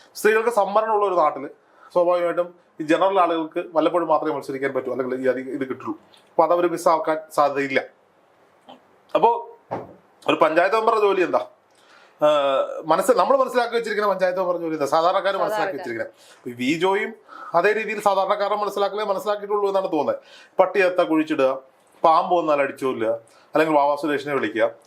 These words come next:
Speaker 2: ഇതിപ്പോ
Speaker 1: ആ, ആ, കിട്ടുന്ന പൈസയ്ക്ക് ചില റോഡ് കോൺക്രീറ്റ് ചെയ്യുക, ചില കുളങ്ങൾ വൃത്തിയാക്കുക, ആ, ഇവരുടെ പെൻഷൻ ഉറപ്പാക്കുക, ഇങ്ങനെയുള്ള പദ്ധതികൾ മാത്രമൊന്നും അല്ല ഒരു പഞ്ചായത്ത് മെമ്പർക്ക്,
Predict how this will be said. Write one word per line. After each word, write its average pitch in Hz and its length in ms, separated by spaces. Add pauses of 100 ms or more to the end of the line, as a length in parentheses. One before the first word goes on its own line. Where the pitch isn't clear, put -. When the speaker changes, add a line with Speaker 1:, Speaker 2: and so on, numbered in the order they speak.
Speaker 2:
ഇതിപ്പോ 220 480
Speaker 1:
ആ, 151 60
ആ, 147 180 (100)
കിട്ടുന്ന 180 220
പൈസയ്ക്ക് 165 400
ചില 156 80
റോഡ് 156 280
കോൺക്രീറ്റ് 147 360
ചെയ്യുക, 117 260 (380)
ചില 156 140
കുളങ്ങൾ 156 360
വൃത്തിയാക്കുക, 123 640 (440)
ആ, 135 60 (380)
ഇവരുടെ 156 240
പെൻഷൻ 156 340
ഉറപ്പാക്കുക, 131 720
ഇങ്ങനെയുള്ള 202 300
പദ്ധതികൾ 190 340
മാത്രമൊന്നും 180 500
അല്ല 160 400 (320)
ഒരു 147 300
പഞ്ചായത്ത് 143 360
മെമ്പർക്ക്, 139 420